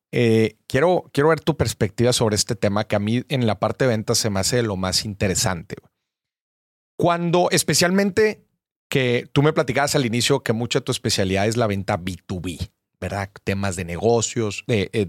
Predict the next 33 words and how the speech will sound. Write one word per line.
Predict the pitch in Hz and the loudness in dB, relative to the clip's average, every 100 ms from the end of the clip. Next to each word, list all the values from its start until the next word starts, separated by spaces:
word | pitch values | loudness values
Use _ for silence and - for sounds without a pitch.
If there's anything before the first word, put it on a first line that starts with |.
| - - | -4 -6
te-, | - | -4
ve-, | 113 110 - | -2 -4 -2
venta | 135 139 131 123 | -2 -2 0 0
directo | 104 110 - 117 | 0 -2 0 0
a | 101 | 2
organizaciones, | 90 82 85 87 - 107 95 - | 2 0 -2 -2 0 0 -2 -6
a | |
empresas. | - - 110 - 98 - - _ _ _ _ _ _ - | -4 0 2 2 0 -2 -6 _ _ _ _ _ _ 0
Eh, | 120 117 - _ _ _ - | 2 2 -2 _ _ _ -8
y | 151 180 | 0 2
una | 294 | 2
de | 359 | 2
las | 202 - | 0 0
cosas | 208 214 | 0 0
que | 175 | 0
estoy | 190 | 0
seguro | 175 202 196 | 2 2 2
que | 180 | 0
mucha | 165 170 185 | 0 0 0
gente | 160 143 160 156 - | 0 -2 -2 -2 -4
está | - - 131 - | -6 -2 -2 -2
pensando, | 147 117 - 131 104 80 - - _ _ _ _ _ | -2 -2 0 0 0 -4 -12 -18 _ _ _ _ _
o | 143 | -4
cuando | - 131 117 | -2 -2 -2
te | - 127 | -2 -2
metes | 139 165 - 175 - - - _ | -2 -2 0 0 0 -4 -10 _
de | _ 123 | _ -2
lleno | 98 120 131 123 117 | 2 2 2 2 2
a | 113 | 4
la | 101 - | 2 0
parte | 110 - 127 | -4 0 2
de | 117 | 4
ventas, | 98 87 87 87 | 2 -2 -2 -4